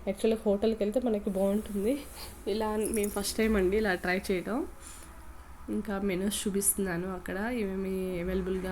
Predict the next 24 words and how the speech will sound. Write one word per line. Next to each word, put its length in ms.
ఉన్నాయని. 440
చాలా 220
వరకు 260
కాంబో 280
ఆఫర్స్ 340
ఉన్నాయండి. 580
మేము 200
ఇవన్నీ 420
ట్రై 240
చేయలేదు, 320
కానీ 180
ఎవరికైనా 400
యూజ్ 180
అవుతుందని 340
తీశాను. 480
ఈ 60
మధ్యలో 260
ఈ 140
సౌండ్స్ 340
ఇగ్నోర్ 320
చేసేయండి, 540
నా 40
కుక్కర్ 500
వీను. 340